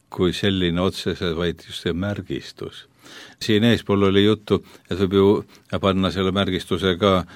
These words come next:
kuhugi pintsaku külge ja nii edasi, aga pintsaku võid sellest ära võtta. Või on sul see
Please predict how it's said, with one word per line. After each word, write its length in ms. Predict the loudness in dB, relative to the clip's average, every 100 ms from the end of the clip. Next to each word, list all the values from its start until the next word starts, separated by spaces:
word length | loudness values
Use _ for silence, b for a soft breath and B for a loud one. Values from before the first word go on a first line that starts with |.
| B -8
kuhugi 380 | -4 -2 -2 0
pintsaku 540 | 0 -2 -6 -10 -6
külge 460 | -2 -2 -2 0 0
ja 80 | 2
nii 140 | 0
edasi, 320 | 0 0 -2 -4
aga 160 | -4 -8 B -8
pintsaku 420 | -6 -4 -4 -2
võid 160 | -4 -2
sellest 320 | -4 -4 -6
ära 200 | -4 -4 -4
võtta. 460 | -6 _ -18 -18 -18 B B B
Või 460 | -6 2 4 6 4
on 240 | 2 -4 -2
sul 280 | -2 -2 -6 B B -6 -6 -2
see 460 | 2 4 4 2